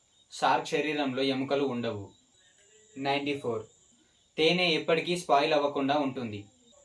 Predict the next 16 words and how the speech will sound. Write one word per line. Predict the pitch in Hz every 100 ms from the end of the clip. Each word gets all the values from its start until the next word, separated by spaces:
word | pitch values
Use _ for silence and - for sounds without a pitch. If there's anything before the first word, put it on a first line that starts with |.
| _ _ _ _ _ _ 131
నైంటీ | 139 139 139 139
ఫైవ్. | 123 107 104 _ _ _ _ _ -
మొట్టమొదటిగా | 139 143 170 170 170 165 170
టైప్ | 160 143 143 151
చేసిన | 139 147
టెక్స్ట్ | 139 131 143
మెసేజ్ | 135 117 139 156 - _ -
"మెరీ | 135 143 160
క్రిస్మస్". | 135 131 123 104 - - _ -
నైంటీ | 135 135 139 143
సిక్స్. | 139 110 - - - _ _ _ _ _ _ -
డెన్మార్క్ | 135 147 160 175 170
అనే | 170 160
దేశంలో | 139 139 143 123 131 151 123
అండర్ | 123 143 143
వాటర్ | 139 139 143 202